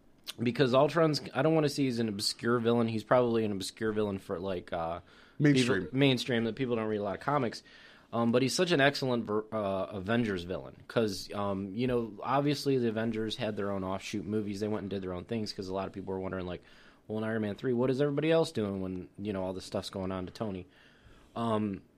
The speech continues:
Speaker 1: but, like, to come together to fight Ultron, he's, he's a very interesting character, and, um, I'm, I'm glad that Joss Whedon decided to use him, and I think I read somewhere that he's told Marvel, he's like, "Look,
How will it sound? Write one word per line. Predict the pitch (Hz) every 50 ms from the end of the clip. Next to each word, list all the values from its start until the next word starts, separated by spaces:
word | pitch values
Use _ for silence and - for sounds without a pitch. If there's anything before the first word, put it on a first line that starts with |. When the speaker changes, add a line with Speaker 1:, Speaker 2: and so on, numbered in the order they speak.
| _ _
Speaker 1:
but, | 127 107 120 113 -
like, | 120 117 107 -
to | - 117
come | - - 170 185 185
together | 160 139 143 147 147 147 139
to | - 113
fight | - - 131 117 110
Ultron, | 104 107 110 107 - - 98 90 90 87 92
he's, | 87 - 117 113 104 101 - - - -
he's | - 104 110 117 107 104
a | 107
very | 98 107 131 147 156 156 143 127 117 117 - - - - - - - - - _ -
interesting | 131 131 131 131 120 - - 101 98
character, | - - 117 113 113 107 - 104 95 95
and, | 92 95 92 92 - -
um, | 95 92 92 90 92 92 90 90 - _ -
I'm, | 101 104 101
I'm | - 110 107
glad | 104 120 117 123 127 127 117 107
that | 101 98 92 - - _ _ - 98 - _
Joss | - - 117 107 107 -
Whedon | - 117 113 110 107
decided | 98 - - 101 98 95 98 90
to | 92
use | 90 92 101 104 92
him, | 101 95 90
and | 92
I | 92 98
think | - - 135 135 131 127
I | 107
read | 104 98 107 110 110 101
somewhere | - - 110 101 101 98 95 95 92
that | 92 90 -
he's | - 113 107 -
told | - - 120 110 107 98
Marvel, | 98 98 98 98 95 90
he's | 85 98 92 95
like, | 92 87 -
"Look, | 104 107 95 -